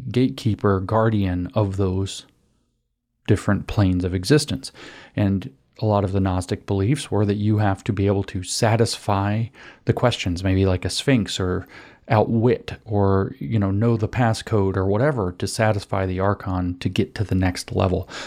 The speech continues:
So if you wanted to ascend from the earthly plane to the first level and then go to the second level, you would have to be able to under-, to understand the, the, your gnosis would have to be deep enough to be able to satisfy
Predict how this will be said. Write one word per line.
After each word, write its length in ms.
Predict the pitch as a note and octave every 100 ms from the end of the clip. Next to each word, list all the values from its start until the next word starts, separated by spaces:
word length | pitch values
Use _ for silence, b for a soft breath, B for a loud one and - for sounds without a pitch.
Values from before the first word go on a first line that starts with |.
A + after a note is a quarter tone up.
| B
So 80 | A2+
if 100 | B2
you 80 |
wanted 220 | A2+ G#2+ F#2+
to 120 | F#2+
ascend 520 | F2+ - A#2+ A2 G2+
from 160 | - G2
the 160 | F#2
earthly 320 | G#2 G#2 G2+
plane 400 | F#2 - G2 G2
to 60 | F#2
the 100 | F2+
first 380 | - A2+ G#2 -
level 340 | G2 F#2+ F#2+ B B B
and 100 | G#2+
then 120 | G#2 G2+
go 180 | F#2+ G#2
to 100 | G2
the 120 | F#2+
second 320 | - C3+ A2+
level, 240 | G2+ G2
you 100 | G2
would 80 | G2
have 140 | G#2+ G2+
to 100 | A2
be 60 |
able 140 | G2+ G2
to 200 | G2 F#2 B B B
under-, 280 | - A#2 A#2+ - -
to 260 | A#2 - C3
understand 640 | - A#2+ G#2+ - A2+ A2 G2
the, 360 | G2+ G2 F#2+ F#3+ A2 A2 C#3
the, 80 | A2
your 120 | G#2+
gnosis 460 | A2+ C#3 G#2+ G2
would 80 | A2
have 140 | G2+ G2
to 80 |
be 80 | G2+
deep 240 | F#2 B2 G#2+
enough 240 | F#2 E2+
to 80 | G#2+
be 40 |
able 120 | G2
to 80 | G2
satisfy 880 | - G2+ G#2 G2+ - - F#2 F2 F2